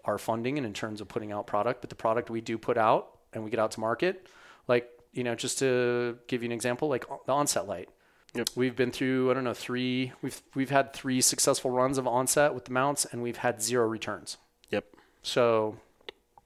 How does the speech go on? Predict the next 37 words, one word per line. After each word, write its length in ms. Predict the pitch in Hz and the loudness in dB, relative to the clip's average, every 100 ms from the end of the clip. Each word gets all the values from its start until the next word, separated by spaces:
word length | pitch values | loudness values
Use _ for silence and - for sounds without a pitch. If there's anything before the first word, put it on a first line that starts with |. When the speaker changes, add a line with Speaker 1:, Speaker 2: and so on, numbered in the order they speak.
| _ - - | _ -14 -4
Speaker 1:
zero 220 | 120 143 | 6 6
product 280 | - 127 120 | 8 6 6
failure 260 | 123 107 98 | 0 0 -2
rate, 180 | 92 - _ - | -8 -12 _ -6
which 180 | 127 127 | -4 -2
is, 120 | 117 | -2
um, 200 | 117 117 - | -2 -4 -4
awesome. 320 | 110 92 - - _ _ - - - _ _ | -4 -2 -6 -8 _ _ -14 -14 -14 _ _
So 640 | - 143 135 127 127 127 120 | 0 6 8 8 6 4 0
the 140 | 120 | -4
stuff 340 | 113 - 143 131 | -4 0 0 0
that 120 | 127 | -4
we 100 | 123 | -4
do, 420 | 131 139 143 156 156 _ _ _ | -2 0 0 -2 -8 _ _ _
you 100 | - | -8
know, 120 | 139 | -8
get 160 | 139 147 | -2 2
out 100 | 143 | 2
to 100 | 147 | 2
market, 400 | 151 156 180 - _ _ | -2 0 -4 -6 _ _
people 260 | - 127 117 | -6 -4 4
love 200 | 117 151 | 4 4
it, 160 | 180 - | -2 -4
it 140 | 110 | 0
sells 260 | - 117 117 | 2 2 2
out 160 | 113 | -2
fast, 400 | - 131 147 - | 0 0 2 -2
and 180 | 110 107 | -6 -10
people 240 | - 120 | -10 -6
are 60 | 117 | -6
super 280 | - 117 110 | -6 -4 0
happy 220 | 113 123 | 0 0
with 200 | 123 123 | -4 -2
it, 120 | 143 | -4
and 120 | 107 | -4
it 80 | 107 | -10
doesn't 320 | 110 110 110 | -6 -8 -10